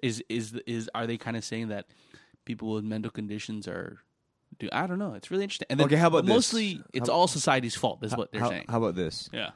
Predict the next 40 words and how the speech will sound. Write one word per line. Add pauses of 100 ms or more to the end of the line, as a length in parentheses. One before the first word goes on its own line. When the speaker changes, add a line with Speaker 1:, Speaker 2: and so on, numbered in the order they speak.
(200)
Speaker 2:
Swap
out
every
clown
mask
in
the
movie (380)
with
a
maga
hat.
How
does
Speaker 1:
Yeah.
Speaker 2:
that
make
you
feel? (440)
Speaker 1:
Makes
me
feel
like
it
makes
sense.
Speaker 2:
<laughs> (240)
Speaker 1:
You
know
what
I
mean?
It's,
but,
like,
my
point
is
that
they're,